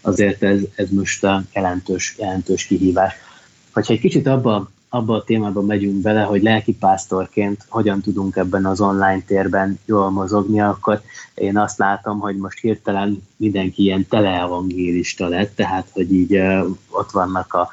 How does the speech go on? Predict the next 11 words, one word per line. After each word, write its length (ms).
élő 400
közvetítések, 1200
a 180
YouTube 400
közvetítések 1200
és 360
a 120
gyülekezeti 680
csatornák, 640
és 140
rengeteg, 440